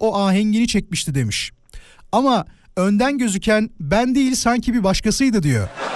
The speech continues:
İşte dediğim o uygulamalarla yapıyorlar bunu. Bambaşka gösteriyor insan ama d-, bildiğin dolandırıcılık ya.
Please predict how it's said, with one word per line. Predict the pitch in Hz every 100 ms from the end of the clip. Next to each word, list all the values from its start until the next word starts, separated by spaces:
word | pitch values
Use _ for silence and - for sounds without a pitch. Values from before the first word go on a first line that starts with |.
| - - - - - - - - - - -
İşte | - - 185
dediğim | 190 202 240
o | 240 233 - - - - -
uygulamalarla | 175 180 214 214 233 240 214
yapıyorlar | 165 160 131 120 110
bunu. | 101 92 - - 143
Bambaşka | 175 208 196 165 -
gösteriyor | 151 139 - 131 123
insan | 110 - 120
ama | 247 226
d-, | 180 262 - 196
bildiğin | 226 160 196
dolandırıcılık | 185 202 196 190 180 185 160
ya. | 107 104